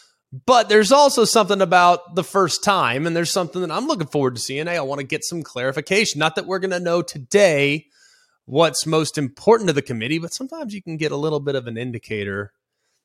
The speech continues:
with, "All right, they value this, maybe this isn't quite as big a deal." I wanna remind everybody, too, if we go back over the course of the eight year, this being the ninth year of the college football playoff, a lot of people,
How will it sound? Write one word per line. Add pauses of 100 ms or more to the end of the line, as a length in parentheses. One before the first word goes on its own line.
(160)
with, (240)
"All
right,
they
value
this,
maybe
this
isn't
quite
as (100)
big
a
deal." (460)
I
wanna
remind
everybody,
too, (100)
if
we
go
back
over
the
course
of
the (140)
eight
year,
this
being
the
ninth
year
of
the
college
football
playoff, (1080)
a
lot
of
people,